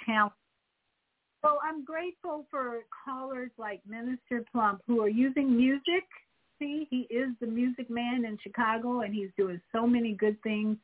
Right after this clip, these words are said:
in Chicago. And we're gonna go over time 'cause I think this topic is so important for us to process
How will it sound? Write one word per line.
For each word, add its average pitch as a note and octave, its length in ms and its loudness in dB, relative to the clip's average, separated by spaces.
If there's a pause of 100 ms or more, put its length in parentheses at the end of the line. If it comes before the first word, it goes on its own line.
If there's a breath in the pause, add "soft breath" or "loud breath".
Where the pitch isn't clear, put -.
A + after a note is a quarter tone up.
(500)
in B3 300 6
Chicago. G#3 680 0 (400)
And A#3 240 -2
we're D#4 120 -6
gonna F4 240 -2
go E4 220 4
over C#4 260 -2
time A#3+ 300 -10
'cause C4 160 -14
I D4 120 -10
think D#4 220 -16
this C4+ 220 -14
topic B3+ 440 -2
is G#3 120 -6 (160)
so B3 220 4
important G3+ 680 -2 (440)
for A#3 220 0
us A#3 140 0 (100)
to A#3 80 -4
process A#3 640 0